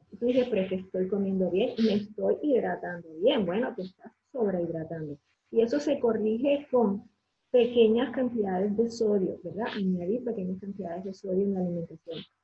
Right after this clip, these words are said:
Bajo peso, hay muchas personas bajo peso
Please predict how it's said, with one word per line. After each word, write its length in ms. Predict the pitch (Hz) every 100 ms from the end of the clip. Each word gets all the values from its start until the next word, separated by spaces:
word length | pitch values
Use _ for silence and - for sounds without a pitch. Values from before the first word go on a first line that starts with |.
| _ _
Bajo 320 | 226 254 247
peso, 380 | 254 294 285 196
hay 140 | 202
muchas 320 | 214 262 330 330
personas 500 | 294 302 294 262 190
bajo 300 | 208 262 233
peso 540 | 214 208 220 214 233